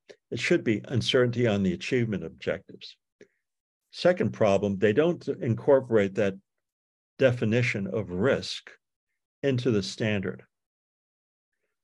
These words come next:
Third problem with the standard is iso nine thousand one and the other iso standards are not linked. They're not mapped to this document.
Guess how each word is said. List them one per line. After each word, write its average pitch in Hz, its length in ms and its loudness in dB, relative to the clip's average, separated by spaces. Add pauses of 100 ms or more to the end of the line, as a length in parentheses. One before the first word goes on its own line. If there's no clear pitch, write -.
(360)
Third 196 280 4
problem 107 460 2
with 98 140 -2
the 98 100 -4
standard 95 580 -2
is 95 320 -4 (1000)
iso 135 400 4
nine 104 240 2
thousand 107 460 0
one 104 260 -2
and 92 220 2
the 95 120 0
other 147 280 2
iso 98 400 -4
standards 104 600 -4 (120)
are 113 140 -2
not 107 280 0
linked. 107 540 -2 (320)
They're 107 100 0
not 104 240 -2
mapped 104 460 -2 (400)
to - 80 -20
this 107 240 -2
document. 92 580 -4